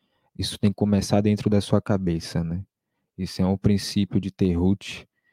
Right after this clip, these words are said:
Se você quer realizar algo, isso tem que começar dentro da sua cabeça. Então, Garvey tinha esse princípio médico muito forte dentro dele, e acredito que isso é base pra muitos de nós,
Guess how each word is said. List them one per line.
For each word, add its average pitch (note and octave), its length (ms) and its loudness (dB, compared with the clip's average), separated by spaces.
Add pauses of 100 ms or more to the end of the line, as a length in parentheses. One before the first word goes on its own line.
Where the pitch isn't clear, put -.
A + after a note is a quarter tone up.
(300)
Se - 160 -8
você F#2 200 -2
quer G#2 220 0
realizar G2+ 440 2
algo, G2+ 180 2
isso - 120 -12
tem G#2+ 120 -2
que - 40 -4
começar G#2+ 380 0
dentro G#2 260 -2
da G#2 120 2
sua A2 360 0
cabeça. F2+ 600 -2 (520)
Então, F#2+ 180 -2
Garvey F#2+ 260 0
tinha G2+ 240 -2
esse G2+ 140 -4
princípio - 400 -6 (160)
médico F#2+ 480 -4
muito G2+ 240 -4
forte G#2 580 2 (800)
dentro F#2 380 0
dele, G2 460 2 (440)
e F#2+ 320 2
acredito G2+ 480 2
que - 100 2
isso A2 220 4
é A2 40 8
base G#2+ 340 4
pra A2+ 240 4
muitos A#2+ 360 4
de A2+ 120 4
nós, A2 600 4